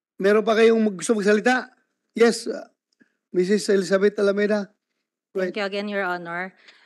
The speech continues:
Speaker 2: Your Honor, gusto ko lang po sana ulitin ulit yung request namin kanina sa committee na yung sa pagbibigay po ng reward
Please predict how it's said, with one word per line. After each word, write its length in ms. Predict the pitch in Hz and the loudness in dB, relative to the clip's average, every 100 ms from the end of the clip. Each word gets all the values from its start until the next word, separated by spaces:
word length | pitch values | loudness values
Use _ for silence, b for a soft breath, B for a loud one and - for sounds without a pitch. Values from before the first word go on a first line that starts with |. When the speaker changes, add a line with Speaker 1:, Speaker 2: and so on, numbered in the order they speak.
| b - | b -10
Speaker 2:
Your 160 | 208 | -6
Honor, 320 | 214 233 247 | -2 0 0
gusto 320 | 269 254 - 226 | 0 -4 -6 -8
ko 80 | |
lang 160 | 214 214 | -6 -8
po 80 | 233 | -10
sana 320 | 220 208 208 | -8 -8 -8
ulitin 560 | 208 208 208 - 208 202 | -12 -10 -12 -8 -8 -8
ulit 320 | 196 214 214 | -6 -6 -6
yung 160 | 202 | -14
request 400 | 190 190 185 - | -12 -10 -10 -8
namin 240 | 185 180 180 | -10 -10 -10
kanina 400 | 170 170 175 185 | -10 -10 -8 -10
sa 160 | - | -10
committee 640 | - 175 175 175 - 220 233 208 | -8 -6 -6 -10 -8 -6 -4 -6
na 80 | |
yung 160 | 190 175 | -8 -8
sa 240 | 175 170 | -10 -12
pagbibigay 640 | - 170 175 196 190 185 185 | -10 -8 -6 -4 -4 -6 -8
po 160 | 180 | -8
ng 240 | 175 170 170 | -8 -8 -6
reward 480 | 160 160 175 196 | -6 -2 -2 -4